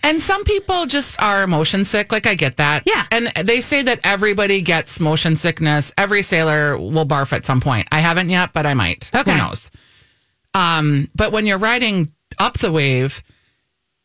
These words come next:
Speaker 1: it's like, okay. And then you're riding down the wave, and the wave is taller than the boat that's
Speaker 2: Yeah,
Speaker 1: coming
Speaker 2: that's
Speaker 1: at you.
Speaker 2: I don't want that.
Speaker 1: And it's not gonna, like, <laughs> crest over you because you're gonna ride it. But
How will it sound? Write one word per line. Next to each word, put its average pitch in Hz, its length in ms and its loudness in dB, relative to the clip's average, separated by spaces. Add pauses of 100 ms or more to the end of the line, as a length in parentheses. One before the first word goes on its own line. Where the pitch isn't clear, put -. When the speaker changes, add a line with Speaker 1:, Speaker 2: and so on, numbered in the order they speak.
(280)
Speaker 1:
it's 190 280 -2
like, 180 220 0
okay. 170 600 0 (180)
And 196 160 2
then 196 140 2
you're 208 120 2
riding 185 320 2
down 190 320 0
the 196 100 2
wave, 151 340 2
and 165 180 0
the 170 80 2
wave 214 340 0
is 170 240 0
taller 214 600 0
than 180 200 0
the 151 80 2
boat 135 480 -4
that's 160 160 0
Speaker 2:
Yeah, 175 140 0
Speaker 1:
coming 175 260 2
Speaker 2:
that's - 120 -2
Speaker 1:
at 151 280 0
you. 107 160 -2
Speaker 2:
I 190 80 -2
don't 185 120 0
want 160 160 -2
that. - 180 -6 (280)
Speaker 1:
And 208 80 2
it's 233 120 -2
not 285 200 2
gonna, 294 220 0
like, 202 360 -2
<laughs> - 40 -20 (160)
crest - 520 -2
over 208 340 2
you 131 460 0 (120)
because 170 400 0
you're 165 140 2
gonna 151 240 2
ride 202 340 0
it. 139 240 -2
But 160 280 0